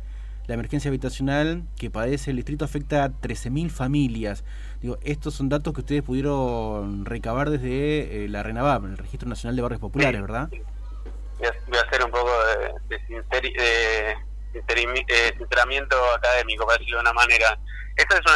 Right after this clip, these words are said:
Speaker 2: un, lo saqué, extraigo de un, lo tengo publicado en una página donde nosotros tenemos la, la, una página mía donde tengo las propuestas. Fue la última vez, creo que el año pasado, que hicimos un conteo de barrios populares.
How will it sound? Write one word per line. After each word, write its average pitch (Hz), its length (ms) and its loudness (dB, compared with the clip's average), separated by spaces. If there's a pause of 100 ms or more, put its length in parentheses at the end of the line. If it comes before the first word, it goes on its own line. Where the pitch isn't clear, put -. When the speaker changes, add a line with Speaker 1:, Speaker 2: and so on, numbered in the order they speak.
Speaker 2:
un, 139 40 4
lo 135 160 6
saqué, 156 520 8
extraigo 165 340 4
de 135 140 4
un, 135 260 -4
lo 135 100 2
tengo 170 160 4
publicado 147 680 4
en 123 60 0 (180)
una 123 160 6
página 135 340 4
donde 117 220 2
nosotros 123 240 -4
tenemos 127 200 2
la, 117 80 4 (520)
la, - 120 4
una 117 140 4
página 123 240 2
mía 135 180 8
donde 117 160 2
tengo 123 180 2
las 117 100 6
propuestas. 139 480 2 (840)
Fue 156 160 2
la 165 120 6
última 156 360 2
vez, 151 180 4
creo 151 160 4
que 143 60 4
el 143 60 6
año 147 160 2
pasado, 143 480 4
que - 80 -8
hicimos 131 360 -2
un 127 60 -6
conteo 139 300 4
de 135 60 6
barrios 131 260 4
populares. 143 500 2